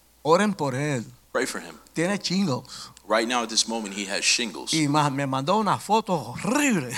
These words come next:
Speaker 2: And he sent me a picture. It's, it's very difficult
Speaker 1: Dice que
Speaker 2: what he's going
Speaker 1: oremos
Speaker 2: through.
Speaker 1: por él porque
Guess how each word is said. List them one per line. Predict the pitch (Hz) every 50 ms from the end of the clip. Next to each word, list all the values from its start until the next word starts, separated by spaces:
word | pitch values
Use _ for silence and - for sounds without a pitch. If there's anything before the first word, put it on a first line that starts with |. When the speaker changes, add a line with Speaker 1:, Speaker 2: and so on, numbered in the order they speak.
| 143 143 - - -
Speaker 2:
And | 110 101 101
he | 110 110
sent | - - - 127 117 104
me | 113 104
a | 98
picture. | - - 131 120 117 - - 104
It's, | 95 92 92 - - - -
it's | 101 101 101 - -
very | 92 107 127 135 123 110
difficult | - - 107 98 - - - 90 78 - - -
Speaker 1:
Dice | 123 151 175 190 - - 202 185
que | - 180 165
Speaker 2:
what | 147 139
he's | 135 -
going | 170 160 147
Speaker 1:
oremos | 151 185 202 233 240
Speaker 2:
through. | - 190 175
Speaker 1:
por | 185
él | 214 226 196
porque | 185 175 143 147 143 139 135